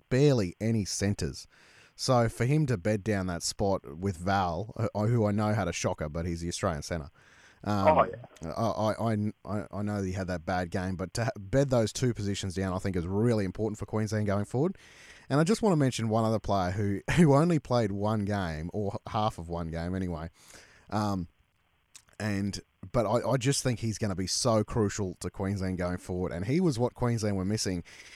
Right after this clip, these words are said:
Speaker 1: in game three as far as getting under the skin of Cody Walker, because I've got no doubt he would have. And that's Tom Gilbert. Uh, I think he is, is in pen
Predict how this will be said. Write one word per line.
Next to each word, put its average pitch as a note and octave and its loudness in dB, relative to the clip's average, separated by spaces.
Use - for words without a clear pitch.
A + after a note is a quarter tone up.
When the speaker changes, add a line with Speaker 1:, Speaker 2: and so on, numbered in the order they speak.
Speaker 1:
in G#2 0
game F#2+ -2
three G2 0
as F2 -2
far G2+ 0
as F#2 -4
getting A2 0
under G2 -4
the D#2 -8
skin - -4
of E2 -6
Cody F#2 0
Walker, F#2 -2
because E2+ -4
I've G2+ -4
got G#2+ -4
no B2+ 2
doubt A2 0
he G2 -2
would F#2 0
have. E2 -4
And B2+ 0
that's - -2
Tom A#2 0
Gilbert. G#2 0
Uh, G#2+ 0
I A#2 2
think D3 0
he A#2 0
is, F#2 0
is G2 -4
in G2 -2
pen D#2 -2